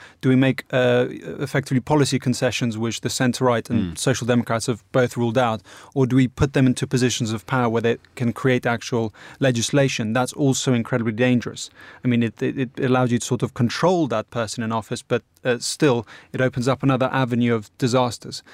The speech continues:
Speaker 1: In the same case, for example, in Italy, where you have, uh, you know, a right-wing candidate now as interior minister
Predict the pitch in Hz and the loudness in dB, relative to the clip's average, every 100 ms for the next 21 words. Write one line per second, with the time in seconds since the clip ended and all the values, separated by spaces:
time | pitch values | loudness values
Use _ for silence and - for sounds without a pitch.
0 | - - 127 - 127 - 123 - 110 120 | -12 0 2 2 2 2 -2 -2 -2 0
1 | 107 120 131 - 120 113 110 107 107 - | 0 -2 -2 0 0 0 -2 -2 -4 -6
2 | - - - - 113 110 113 110 104 104 | -20 -20 -14 -4 -2 0 0 0 0 -2
3 | - 123 120 113 120 120 - 107 110 - | -4 0 2 2 0 -2 -2 0 -2 -6
4 | - _ _ 139 127 117 117 - - 120 | -18 _ _ 0 2 2 0 -4 -6 -4
5 | 143 131 - 135 131 139 123 - 120 | 2 2 4 2 4 4 2 0 -2